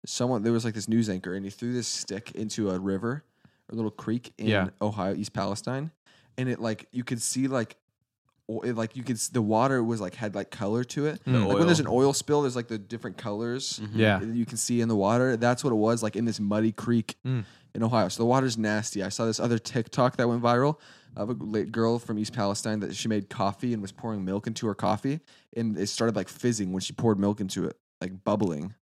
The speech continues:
Speaker 2: Oh, no, 'cause she was in tap water or something.
Speaker 1: Yeah, she, right. She was using the
Speaker 2: Dang.
Speaker 1: tap water for her coffee.
Speaker 2: Oh. No. Dude, I was so confused at first when I saw the news. I just saw some, like,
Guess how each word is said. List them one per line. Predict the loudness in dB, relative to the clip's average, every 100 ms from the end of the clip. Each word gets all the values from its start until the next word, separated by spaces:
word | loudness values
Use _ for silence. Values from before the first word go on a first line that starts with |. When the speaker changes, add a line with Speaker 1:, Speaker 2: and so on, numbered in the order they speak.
| _ -2
Speaker 2:
Oh, | 2 4 4 4 2 0 -2
no, | -2 -2
'cause | -4 -4
she | -4
was | -2
in | -6
tap | -4 -6 -2
water | -4 -2 -6
or | -6
something. | -6 -6 2
Speaker 1:
Yeah, | 2 2
she, | 2
right. | 2 2
She | 2
was | 6
using | 6 4
the |
Speaker 2:
Dang. | 4
Speaker 1:
tap | 2 4
water | 2 2
for | 0
her | -2
coffee. | 2 2 2 -2
Speaker 2:
Oh. | -4 -8 -8 -10 -12 _ _ _ -20 _ _
No. | -8 -6 -4 -4 -6 -10 _ -20 -20 2
Dude, | 4 6
I | 6
was | 4 6
so | 6
confused | 6 4 6 6 4
at | 0
first | 0 -2 -6 -12
when | -4 -2
I | 0
saw | 2
the | 4
news. | 4 4 4 2 -16 -2
I | 0
just | 4
saw | 6 8 6 -2 _ -14
some, | -2 2 2 2 -2 -4
like, | -6